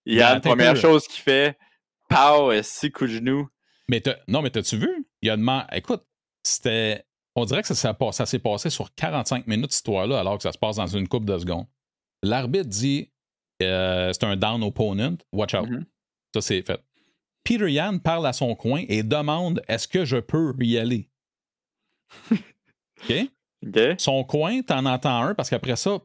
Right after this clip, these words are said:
Speaker 1: mais ils l'ont montré par la suite, après la, la, la soirée.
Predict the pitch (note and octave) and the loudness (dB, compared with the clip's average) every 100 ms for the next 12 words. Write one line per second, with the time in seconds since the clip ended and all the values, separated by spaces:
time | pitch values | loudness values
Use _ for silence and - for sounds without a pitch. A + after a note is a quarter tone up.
0 | _ _ _ _ _ _ _ _ A#2 A2+ | _ _ _ _ _ _ _ _ -2 0
1 | A2 A2+ B2+ B2 A2 - D3 A2 G2 - | 2 2 2 0 -2 -2 -2 0 -2 -2
2 | C#3 G2 G#2+ G#2+ G2 F2+ F2 E2 F2+ - | -2 -2 0 0 0 0 0 0 -2 -2
3 | F2 - F#2 F2 D#3+ | -4 -2 -2 -2 -6